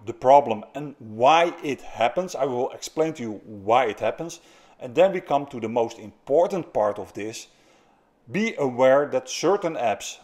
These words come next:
iTunes being one, Mixed In Key being one, but there are more apps like that, change the file path of your tracks without you knowing it. And at that moment, if you don't be aware of that, your cues and loops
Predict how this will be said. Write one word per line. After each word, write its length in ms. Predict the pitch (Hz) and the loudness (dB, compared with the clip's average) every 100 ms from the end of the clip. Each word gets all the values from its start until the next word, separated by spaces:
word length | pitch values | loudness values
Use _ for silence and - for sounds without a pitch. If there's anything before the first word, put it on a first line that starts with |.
| - | -2
iTunes 440 | 131 160 156 120 | 0 0 -4 -10
being 260 | 110 117 101 | -8 -8 -4
one, 260 | 101 92 101 | -4 -4 -8
Mixed 220 | 110 135 | -10 -12
In 60 | |
Key 140 | 117 170 | -12 -10
being 240 | 147 113 | -8 -6
one, 180 | 107 107 | -6 -6
but 100 | 135 | -6
there 80 | 180 | -6
are 60 | 175 | -4
more 240 | 170 170 | -2 0
apps 240 | 139 - | 0 0
like 220 | 104 101 - | -4 -6 -6
that, 280 | 90 - _ _ _ _ _ _ - | -10 -10 _ _ _ _ _ _ 0
change 380 | 190 240 240 - | 6 6 4 -2
the 100 | 160 | -4
file 300 | - 175 170 | 2 4 4
path 400 | 156 127 113 - | 4 4 2 -4
of 180 | - 147 | -4 -2
your 160 | 135 120 | -2 -2
tracks 440 | - 147 127 - - _ | 0 0 0 -4 -18 _
without 600 | 160 165 - 160 185 - | -6 -6 -4 4 4 2
you 220 | 160 190 160 | -4 -4 0
knowing 460 | 127 185 202 175 | 6 8 6 4
it. 340 | 143 95 - - _ | 2 0 -4 -20 _
And 160 | 151 156 | -8 -6
at 180 | 156 156 | -4 2
that 220 | 170 165 | 2 4
moment, 420 | 156 156 147 143 147 | 2 4 0 -6 -12
if 120 | 120 | -10
you 80 | 123 | 2
don't 320 | 160 175 135 | 2 2 -4
be 140 | 151 | -4
aware 320 | 131 135 135 | 0 4 4
of 120 | 131 131 | 2 0
that, 300 | 123 120 - _ _ _ | 0 0 -8 _ _ _
your 160 | - 175 | -4 -4
cues 320 | - 180 175 | 2 2 2
and 140 | 151 139 | 0 -2
loops 300 | 147 - | -4 -8